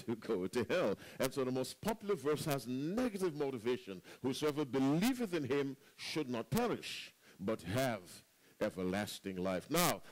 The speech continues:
there's a key word in John three sixteen, which is, "Whosoever believeth." The Bible says in Ephesians two verse eight, "For by grace are ye saved through faith,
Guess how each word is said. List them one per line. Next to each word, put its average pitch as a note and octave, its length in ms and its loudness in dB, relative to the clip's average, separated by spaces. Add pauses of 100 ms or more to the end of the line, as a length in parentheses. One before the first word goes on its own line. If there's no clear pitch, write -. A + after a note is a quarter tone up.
there's C#3+ 220 0
a D3+ 60 2
key C4 260 0
word D#3+ 180 4
in B2+ 140 2
John B2 240 0
three B2 160 0
sixteen, C3 500 0
which C#3 160 -2
is, C3 160 4 (220)
"Whosoever D3+ 640 2 (240)
believeth." A2+ 880 0 (1200)
The B2 80 2
Bible A3 300 2
says C3 400 0
in G#2+ 100 -6
Ephesians B2 560 -2
two C3 160 -4
verse A2 320 -4
eight, B2+ 240 2 (180)
"For C3+ 200 -4
by B2+ 200 2
grace E3 760 -2
are B2 120 2
ye C3+ 160 0
saved A2+ 600 -2 (240)
through D#3 220 0
faith, - 580 -2